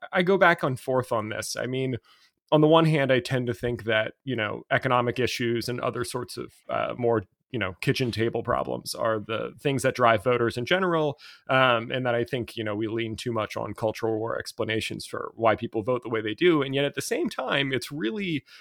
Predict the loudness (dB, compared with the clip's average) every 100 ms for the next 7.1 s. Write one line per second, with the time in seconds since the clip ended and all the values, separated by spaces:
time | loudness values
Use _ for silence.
0 | _ -2 0 0 -4 _ 0 2 4 2
1 | 0 -10 2 4 4 2 2 2 4 4
2 | 4 4 4 4 2 0 4 4 4 2
3 | 0 0 0 2 2 0 0 0 0 -4
4 | -6 -10 -6 -2 0 -2 -2 -6 -4 -2
5 | -2 -2 0 0 0 0 0 2 4 4
6 | 2 -4 -8 -8 -4 -4 -2 -2 -2 -8